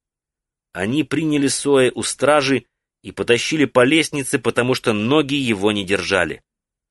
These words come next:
Пророка привязали к столбу.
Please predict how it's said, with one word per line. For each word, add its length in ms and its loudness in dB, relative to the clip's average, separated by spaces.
Пророка 500 4
привязали 500 2
к 80 -6
столбу. 560 -2